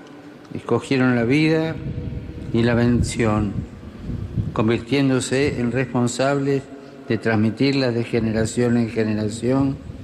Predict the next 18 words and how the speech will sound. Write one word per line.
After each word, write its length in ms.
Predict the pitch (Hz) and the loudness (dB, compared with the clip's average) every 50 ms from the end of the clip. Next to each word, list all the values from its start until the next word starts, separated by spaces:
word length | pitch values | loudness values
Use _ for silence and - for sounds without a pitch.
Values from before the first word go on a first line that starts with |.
| - - - - - - - - - - - - | -16 -18 -18 -18 -18 -16 -16 -14 -14 -12 -10 -2
y 80 | - 117 | 0 2
del 180 | 107 113 110 92 | 2 2 2 2
pueblo 300 | 107 123 127 123 123 120 | 2 2 2 4 2 2
de 140 | 113 113 | 2 0
Israel 460 | 107 95 107 110 113 117 123 127 131 - | -2 0 0 0 2 2 2 2 0 -2
a 80 | 120 117 | -2 -2
la 120 | 113 110 | 0 2
Iglesia. 640 | 110 107 107 107 110 107 104 - - 107 104 104 101 - - - - - - - - - - - - - - - - - - - - - - - - - - - - - - - - - - - - - - | 2 2 2 2 2 2 0 -2 -2 -4 -2 -2 -4 -6 -12 -16 -16 -18 -18 -20 -20 -20 -20 -20 -18 -18 -18 -16 -12 -8 -6 -6 -6 -6 -6 -8 -8 -8 -8 -10 -12 -12 -14 -18 -18 -18 -20 -20 -16 -10 -4
El 100 | - 120 | 0 2
evangelista 600 | 123 123 127 127 120 - 143 151 180 180 - - 160 | 2 4 2 2 2 0 2 2 2 0 2 0 2
Lucas 380 | 156 165 190 196 190 196 180 156 | 4 4 2 2 2 2 2 2
nos 200 | 147 143 131 143 | 2 2 2 2
dice 400 | 165 175 156 - - 156 135 - | 2 0 0 0 0 0 0 0
cómo 340 | - 175 170 156 139 135 | 2 2 2 4 4 4
el 80 | 131 127 | 4 4
abandono 560 | 123 120 123 127 127 127 147 151 151 143 139 | 2 2 2 2 2 2 2 2 2 2 2
de 160 | 131 127 123 | 2 0 -2
Judas 480 | 131 131 - 143 156 160 165 156 147 143 | -2 -2 0 2 4 4 4 4 2 0